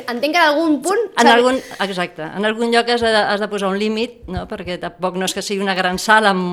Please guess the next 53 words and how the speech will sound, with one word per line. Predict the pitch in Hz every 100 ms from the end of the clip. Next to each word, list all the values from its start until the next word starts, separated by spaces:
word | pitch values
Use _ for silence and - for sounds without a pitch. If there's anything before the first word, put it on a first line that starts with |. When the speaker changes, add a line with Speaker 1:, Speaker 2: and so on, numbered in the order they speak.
| 180
Speaker 2:
molt | 185 185
d'espai, | 180 220 214 220 262
perquè | 196
tampoc | 175 175 185
no | 185
és | 190
una | 170
sala | - 185 180
d'exposicions, | 190 - 185 190 226 220 226
i | 202
llavors, | 180 165 160 -
com | 180 165
que | 165
havia | 160 160 165
de |
ser | 165 180
una | 175 160
cosa | 175 175
més | 170 160
aviat | 165 165 156
continguda, | 160 170 175 185 190
vam | 180 156
dir... | 160 - _ _ _ -
que |
la | 143 143 135
possibilitat | 156 - 160 156 170
era | 170
aquesta, | 135 127 -
no? | - 185 - - -
Speaker 1:
Em | 233 247 240
comentaves | 254 240 277 285
abans | 302 285 -
fora | 262 262
micro | 285 294 302
que | 240 226 -
l'exposició | 233 226 254 226 262 269
tu | 302 285
la, | 269 -
la | 240 226 214 208 208
titularies | 247 254 233 262 269
com | 285
d'elegant, | 262 240 214 202 175 160
no? | 202 294
Que | 220
consider- | 247 208
Speaker 2:
Molt | 226
elegant. | 226 196 185 170 165
Jo | 180
penso | 190 190 208
que | 202
realment | 185 175 175 185 208
ha | 202
quedat, | 175 170 165 160